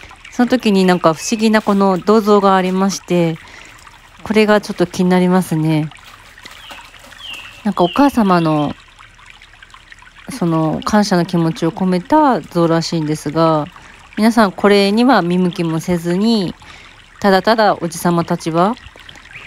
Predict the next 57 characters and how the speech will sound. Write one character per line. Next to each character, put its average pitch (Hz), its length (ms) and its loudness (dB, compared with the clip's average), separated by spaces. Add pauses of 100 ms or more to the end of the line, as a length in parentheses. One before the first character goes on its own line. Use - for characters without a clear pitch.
(100)
あ 151 240 0
ー、 147 60 -2
ま 170 180 0
ず 165 40 -4
最 165 160 2
初 180 180 -4
に 208 340 -2
二 202 120 0
時 196 100 0
半 196 240 2
ま 170 120 2
で 160 100 -2
の 160 120 -2
間、 156 420 -4 (120)
外 175 300 -8
の 175 440 -2 (800)
場 185 180 2
外 165 240 0
の 165 80 -2
馬 160 180 -2
券 156 240 -4
を 147 60 -6
買 - 160 -12
っ - 160 -20
て、 165 260 2 (880)
中 196 260 0
に 185 120 2
は 165 160 2
倒 196 200 -2
れ 196 100 0
て 185 120 -2
る 170 80 2
人 - 100 -10
と 170 100 -4
か 156 100 -4
い 151 40 -2
ま 156 160 -2
し 160 60 -8
た。 165 100 -4
私 226 300 -2
は、 214 360 2 (220)
あ 160 140 -4
の、 156 420 -2 (560)
ド 208 100 2
ン・ 208 60 -2
キ 240 140 0
ホ 247 180 2
ー - 20 0
テ 170 200 0
で 160 300 0
パ 208 120 -2
ピ 190 140 -8
コ 156 300 0
を 143 60 -6
買 - 160 -8
っ - 180 -20
て、 160 400 0